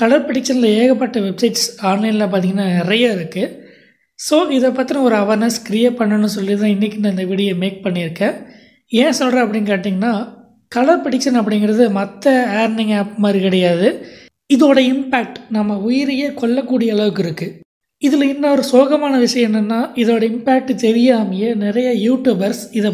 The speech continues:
promote பண்ணிக்கிட்டு இருக்காங்க. இதோட seriousness தெரிஞ்சு பண்றாங்களா இல்ல தெரியாம பண்றாங்களான்னு தெரியல. இவங்க மட்டும் இல்லாம நிறைய ஆர்டிகிள்ஸுமே பார்த்தீங்கன்னா, இதுல best website எதுன்னு சொல்லி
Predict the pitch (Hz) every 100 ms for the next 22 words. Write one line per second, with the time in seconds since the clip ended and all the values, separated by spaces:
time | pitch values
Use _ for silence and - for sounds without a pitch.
0 | 214 214 247 277 254 220 208 180 190 185
1 | 170 180 311 - - - _ _ _ 254
2 | 247 233 - 254 277 - 262 - 220 240
3 | 254 262 233 208 208 208 214 214 196 208
4 | 220 226 214 190 190 190 202 196 196 180
5 | 185 180 214 - - - - 262 320 330
6 | 302 285 269 247 240 220 226 240 202 196
7 | 196 214 262 220 226 254 254 208 233 -
8 | 220 233 226 202 202 185 220 214 196 185
9 | 202 175 180 208 - 302 233 208 - 226
10 | 214 202 202 196 196 202